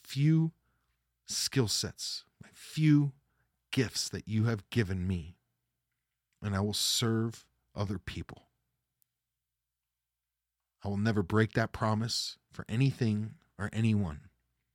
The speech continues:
Since I have subscribed to that promise, life has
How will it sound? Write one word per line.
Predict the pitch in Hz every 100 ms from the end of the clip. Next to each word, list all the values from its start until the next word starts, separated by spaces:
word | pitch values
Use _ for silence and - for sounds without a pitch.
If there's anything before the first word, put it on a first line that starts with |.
| _ -
Since | - 151 147 123
I | 123
have | 113 110 107 85 92
subscribed | - - - - 107 104 90 87 - _ _ _ _
to | - 113
that | 95 104 -
promise, | - 113 104 85 - - - _ _ _ _ _ _ _ _ _ _ _ _ _ _ _ _ _ _
life | 104 107 -
has | 98 90 101 - -